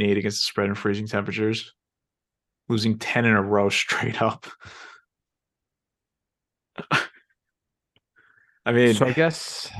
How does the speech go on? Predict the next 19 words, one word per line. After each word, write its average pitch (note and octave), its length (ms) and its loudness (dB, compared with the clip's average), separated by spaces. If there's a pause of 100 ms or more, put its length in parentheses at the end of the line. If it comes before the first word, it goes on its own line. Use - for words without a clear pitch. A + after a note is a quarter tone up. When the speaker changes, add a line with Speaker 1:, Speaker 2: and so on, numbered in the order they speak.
(2250)
Speaker 2:
from A2+ 160 4
a, G#2 300 6
a A2 80 2
game A2+ 360 2
script - 340 -4
standpoint, G2 600 -6
right, G2+ 340 2
you G#2 140 -4
gotta G#2+ 280 2
think G2+ 460 -4
Miami's F#2+ 540 -4
just - 160 -10
gonna F2+ 140 -4
try F2 240 -2
to D#2 80 -10
slow G2 800 2
this F#2 200 -4
thing F#2+ 240 -10
down. - 320 -12